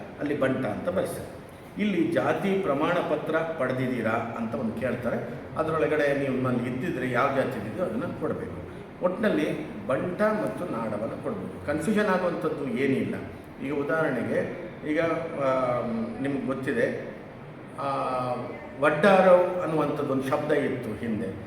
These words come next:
ಅದು ಈಗ ಬೋವಿ ಜನಾಂಗ ಅಂತ ಆಗಿದೆ. ಲಿಂಗಾಯತ ಅಂತ ಒಂದು ಶಬ್ದ ಇತ್ತು. ಆ ಲಿಂಗಾಯತರಲ್ಲಿ ಸಾಧಲಿಂಗಾಯತರೋ ಮತ್ತೊಂದು ಇನ್ನೊಂದು ವೀರಶೈವರು ಅಂತ ಕೇಳ್ತಾರಲ್ಲ, ಅದೇ ಥರ,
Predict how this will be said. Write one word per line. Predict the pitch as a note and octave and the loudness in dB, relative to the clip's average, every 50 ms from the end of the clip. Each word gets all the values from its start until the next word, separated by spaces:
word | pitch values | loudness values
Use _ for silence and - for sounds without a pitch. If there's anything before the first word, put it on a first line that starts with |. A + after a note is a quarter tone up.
| - - - - - - - - | -12 -14 -16 -16 -16 -12 -6 -2
ಅದು | F3+ F3+ G3+ G#3 | 0 2 2 4
ಈಗ | G3+ F#3 F#3 | 4 4 4
ಬೋವಿ | F3+ - D3+ F3 G3+ F#3 F#3+ | 2 4 4 4 4 6 4
ಜನಾಂಗ | F#3 - D#3 D3+ C#3 C3+ C3 A#2 | 4 4 4 4 4 4 2 2
ಅಂತ | A#2 A#2 A2+ A2+ A2+ - - - - - - - - - - - | 0 0 0 0 -2 -2 -4 -4 -6 -8 -10 -12 -14 -14 -8 -4
ಆಗಿದೆ. | B2 B2 A2 G2+ G2+ F#2+ F#2+ F#2 - - - - - - - D3+ | -2 -2 0 -2 -2 -4 -6 -6 -8 -10 -10 -12 -12 -8 -2 0
ಲಿಂಗಾಯತ | F3+ G#3+ A3 G#3+ G#3 G3 - G3 | 2 4 4 6 4 4 4 4
ಅಂತ | F3+ G#3+ - D#3 D#3+ | 4 4 4 4 2
ಒಂದು | D#3+ D#3+ D#3+ E3 E3 D#3+ D#3+ - - - - - | 0 -2 -2 -2 -2 -4 -4 -6 -10 -8 -2 0
ಶಬ್ದ | D3+ D3+ D3 D3 | 2 2 2 2
ಇತ್ತು. | C#3+ G#2+ G2 - - - - - - - - - - E3 | 0 0 0 -2 -4 -6 -6 -8 -8 -12 -12 -8 -2 0
ಆ | D#3+ | 2
ಲಿಂಗಾಯತರಲ್ಲಿ | D#3 D#3+ F#3 G#3 A3 A3 G#3+ G3+ - - - F3 E3+ D#3+ D#3+ E3 E3+ E3+ E3+ E3+ E3+ E3 | 2 4 4 4 4 4 4 4 4 2 0 0 0 0 0 0 0 0 0 -2 -2 -2
ಸಾಧಲಿಂಗಾಯತರೋ | - C#3+ C#3 D#3 F3 E3+ E3+ E3+ D#3+ D#3 D3+ C#3+ - - D3 D3+ D3+ D3+ D3 C3 | 0 2 4 4 4 4 4 2 2 2 2 2 0 0 2 4 4 4 4 4
ಮತ್ತೊಂದು | B2 B2 D#3 D#3+ D#3 D3+ D3+ D3+ D3+ D3 C3+ | 2 2 0 0 0 2 4 4 4 4 4
ಇನ್ನೊಂದು | B2+ C#3 C#3+ C#3 C#3 C3+ C3+ C3+ C#3 C#3 C#3 - - - - - - | 2 2 2 0 0 0 0 2 0 0 -2 -4 -6 -8 -10 -8 -2
ವೀರಶೈವರು | G#2+ C#3+ E3 F3 D#3+ D3 - D3+ C#3+ D3 C#3+ C#3 C#3 C#3+ C#3 | 2 4 6 6 6 6 4 4 4 4 2 2 2 0 0
ಅಂತ | D3+ D#3+ D#3+ D#3+ C#3 C3 - | 0 -2 -2 -4 -4 -4 0
ಕೇಳ್ತಾರಲ್ಲ, | D#3 D3 C3 - A#2 A2+ B2 D3+ | 0 0 2 0 0 -2 0 -2
ಅದೇ | E3 - - - D3 D#3 | -2 -2 -2 0 2 2
ಥರ, | D3+ D3+ C#3+ A#2 | 2 2 2 0